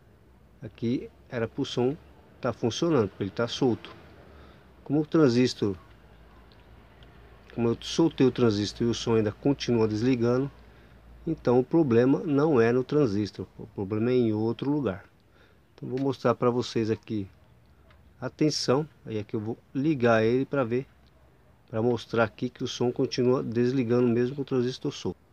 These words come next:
Aqui eu liguei o aparelho, pessoal, vou medir aqui na saída da proteção. Como o aparelho está com problema, o-, quando ele liga, ele dá uma tensão aí, ó, de quatro,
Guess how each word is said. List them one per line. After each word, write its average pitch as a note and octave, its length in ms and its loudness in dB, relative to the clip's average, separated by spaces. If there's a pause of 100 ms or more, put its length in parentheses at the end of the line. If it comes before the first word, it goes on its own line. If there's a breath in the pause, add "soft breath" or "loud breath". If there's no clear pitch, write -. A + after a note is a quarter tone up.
(760 soft breath)
Aqui - 200 -2
eu C#3 60 6
liguei A2 280 2
o G#2 80 -2
aparelho, B2 440 2
pessoal, G#2+ 360 -10
vou G2 120 -4
medir G#2+ 400 -2
aqui A2+ 320 -8 (120)
na G#2+ 120 -8
saída G2+ 280 -4
da G2 100 -4
proteção. A2 680 -6 (1160 soft breath)
Como A2+ 240 0
o A2+ 40 4
aparelho G#2+ 400 2
está G2 360 -4 (100)
com A2 100 -6
problema, A2+ 520 0
o-, G2 380 -8 (1300)
quando G#2 180 -6
ele A2+ 180 2
liga, A#2 440 2
ele B2 220 -4
dá A2+ 140 0
uma A#2+ 200 2
tensão A#2+ 600 0
aí, A2+ 160 0
ó, - 280 -8 (1300)
de A2 300 -6 (100)
quatro, A2+ 520 0